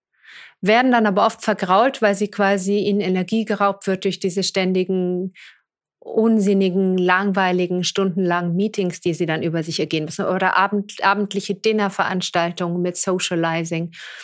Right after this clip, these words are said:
Und ich glaube, da müssen wir einfach mehr Verständnis entwickeln oder mehr Wertschätzung dafür entwickeln, wie viel Introvertierte eigentlich leisten und ihnen dann auch den Raum geben, sich i-, zu isolieren, dass man nicht immer die Tür aufhat und jederzeit unterbrochen werden kann, dass man nicht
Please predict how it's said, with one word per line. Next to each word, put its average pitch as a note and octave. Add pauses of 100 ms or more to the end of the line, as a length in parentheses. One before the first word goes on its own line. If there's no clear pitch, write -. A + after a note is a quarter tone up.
(260)
Und G3
ich G3
glaube, G3+
da G3
müssen A#3
wir G3+
einfach F#3+
mehr F#3+ (600)
Verständnis G3 (280)
entwickeln F3+
oder F#3+
mehr F3
Wertschätzung G3
dafür F3
entwickeln, F3+
wie G3+
viel F#3 (240)
Introvertierte G3
eigentlich F3
leisten F#3+
und F#3+
ihnen F#3
dann F#3+
auch F3+
den F3
Raum F#3
geben, E3+
sich F#3
i-, E3+
zu -
isolieren, F3+
dass E3+
man F3
nicht A#3
immer F#3
die F3+
Tür F3
aufhat E3+
und E3+
jederzeit E3+
unterbrochen E3
werden D#3+
kann, D#3+
dass E3
man F3
nicht A3+